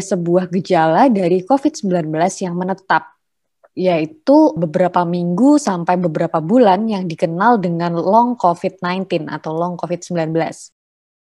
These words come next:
Banyak sekali pasien di luar sana yang mengalami long covid nineteen ini. Dan akhirnya mereka menderita suatu kondisi yang sangat mengganggu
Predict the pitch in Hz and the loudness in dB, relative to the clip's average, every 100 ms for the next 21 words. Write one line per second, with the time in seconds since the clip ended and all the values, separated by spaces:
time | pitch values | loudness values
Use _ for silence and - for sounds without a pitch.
0 | _ _ _ - 214 294 302 269 247 247 | _ _ _ 0 4 4 2 2 2 4
1 | 202 190 254 262 208 185 180 180 175 175 | 0 2 2 4 4 4 2 0 -2 0
2 | 233 269 233 190 175 175 175 175 185 226 | 0 2 2 0 -2 -2 0 0 0 0
3 | 220 180 175 175 185 185 175 165 160 180 | 0 0 -4 -4 -4 -4 -6 -4 -4 -4
4 | 185 185 156 - _ _ _ _ _ - | -4 -4 -6 -12 _ _ _ _ _ -2
5 | 202 180 180 165 180 180 254 214 185 240 | 0 0 -2 -2 -2 0 0 2 2 2
6 | 240 196 160 160 - 240 269 202 185 185 | 2 0 -2 -6 2 2 2 0 -2 -2
7 | 185 175 165 160 - 311 285 196 175 175 | -4 -4 -4 -4 0 0 0 -2 -4 -4
8 | 185 170 165 160 156 185 339 392 | -4 -2 -2 -4 -4 2 2 2